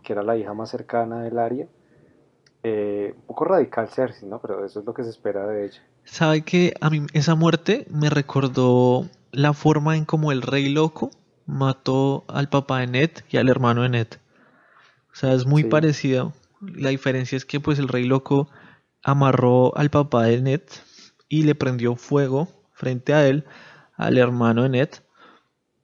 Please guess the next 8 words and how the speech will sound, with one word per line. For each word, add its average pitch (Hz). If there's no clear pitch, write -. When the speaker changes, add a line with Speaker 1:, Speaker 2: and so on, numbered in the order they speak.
Speaker 2:
y 127
le 143
puso 139
como 165
una 139
soga 143
al 139
cuello -